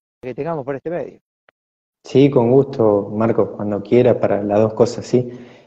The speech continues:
Speaker 2: Y, y ahí también, como te adelantaba, que fue un, es una primicia <laughs> para hoy dentro del programa, quienes quieran solicitarme un ejemplar electrónico al correo, se los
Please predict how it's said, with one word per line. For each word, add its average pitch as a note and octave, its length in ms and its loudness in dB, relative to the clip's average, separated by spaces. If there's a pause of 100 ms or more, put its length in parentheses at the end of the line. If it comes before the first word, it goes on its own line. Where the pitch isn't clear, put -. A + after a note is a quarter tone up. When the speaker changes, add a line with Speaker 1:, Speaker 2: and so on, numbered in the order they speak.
(220)
Speaker 2:
Y, G#2 800 2
y A2 100 0
ahí B2 200 4
también, B2+ 280 2
como B2 240 2 (160)
te - 100 0
adelantaba, A2 500 4
que A2+ 80 -4
fue A#2 200 -2
un, A#2+ 180 -2
es A#2+ 80 2
una C3 240 2
primicia A#2+ 540 2 (400)
<laughs> - 60 -8
para A2+ 240 4
hoy B2 180 6
dentro B2 240 2
del A#2 60 2
programa, C3+ 360 2 (320)
quienes A#2 380 0
quieran C3+ 680 4
solicitarme A2+ 920 0 (300)
un A2+ 160 -4
ejemplar A2 840 2
electrónico C#3 920 2
al G#2 240 -2
correo, C3 680 4
se - 180 -6
los G#2 360 0